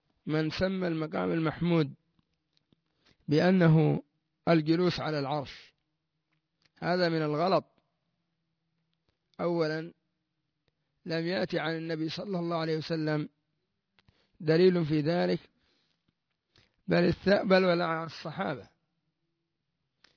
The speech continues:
ثانيا، أن الذي ورد عن الصحابة في تفسير المقام المحمود هو الشفاعة،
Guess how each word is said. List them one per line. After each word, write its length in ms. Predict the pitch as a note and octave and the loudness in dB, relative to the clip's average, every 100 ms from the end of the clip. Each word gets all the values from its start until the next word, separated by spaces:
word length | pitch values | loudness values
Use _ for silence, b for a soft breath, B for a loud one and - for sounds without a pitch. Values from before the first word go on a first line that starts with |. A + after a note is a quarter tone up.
| b _ | b _
ثانيا، 420 | E3 F#3+ G3+ F#3+ | -4 -2 0 0
أن 260 | E3 E3 E3 | 0 -2 -2
الذي 340 | D#3+ E3+ E3+ | -4 -2 -2
ورد 260 | G3+ G3 E3+ | -2 0 0
عن 220 | D#3 D3+ | 0 -2
الصحابة 640 | D3 - C3 D#3+ D3+ C#3 | -6 -8 -2 2 2 0
في 140 | C#3+ C#3 | -2 -4
تفسير 400 | D3 - F#3+ E3 | -6 -4 -2 0
المقام 440 | D#3 D3+ D#3 D#3 | -2 -2 -2 -2
المحمود 520 | D3 D3+ D#3 D#3 D3+ - _ _ _ _ _ _ _ _ _ _ F3+ | -4 -6 -6 -6 -6 -10 _ _ _ _ _ _ _ _ _ _ -4
هو 120 | F3 | -2
الشفاعة، 640 | - E3 D#3+ F#3 C#3+ A#2 | -2 -4 2 2 2 -2